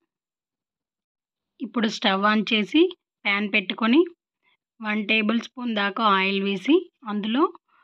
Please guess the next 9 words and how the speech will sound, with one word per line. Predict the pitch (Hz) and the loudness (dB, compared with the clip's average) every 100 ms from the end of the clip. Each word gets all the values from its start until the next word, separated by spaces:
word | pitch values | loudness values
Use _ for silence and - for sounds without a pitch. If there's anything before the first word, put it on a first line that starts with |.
| _ _ | _ _
రెండు | 233 220 208 | -6 -4 -2
సన్నగా | 208 185 202 214 | 0 2 2 0
తరిగిన | 214 208 208 196 | 0 -2 0 -2
పచ్చిమిర్చి | 190 180 214 202 185 _ 214 | -2 -6 -4 -4 -6 _ -12
ముక్కలు, | 190 185 202 233 349 - _ _ _ _ | -12 -12 -8 -4 -4 -6 _ _ _ _
సన్నగా | _ 214 220 233 | _ -6 -2 0
తరిగిన | 226 220 214 214 | 0 0 2 0
కరివేపాకు | 214 196 190 196 202 196 | 0 0 0 0 -2 -4
రెమ్మలు, | 202 202 202 226 | -2 0 2 2